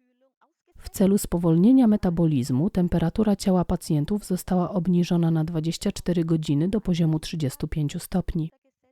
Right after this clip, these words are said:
U pacjentów z drugiej grupy oprócz hipotermii zastosowano również koenzym Q dziesięć. I to możliwie jak najszybciej po zdarzeniu.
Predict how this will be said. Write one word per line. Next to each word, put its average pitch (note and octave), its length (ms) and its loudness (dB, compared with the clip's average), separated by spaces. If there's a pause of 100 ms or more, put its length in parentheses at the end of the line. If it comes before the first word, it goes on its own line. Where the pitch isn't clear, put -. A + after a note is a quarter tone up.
(140)
U F3+ 80 0
pacjentów A#3 600 2
z - 60 -12
drugiej G3 360 0
grupy D#3 460 -2
oprócz E3+ 380 -6
hipotermii E3 640 0
zastosowano E3+ 680 0
również D#3+ 320 0
koenzym D3+ 560 -2
Q D#3 180 -2
dziesięć. D#3+ 600 -2 (600)
I F#3+ 100 2
to F#3+ 160 2
możliwie E3 600 2
jak F3+ 260 0
najszybciej F3 560 0
po E3+ 140 -2
zdarzeniu. F3 600 2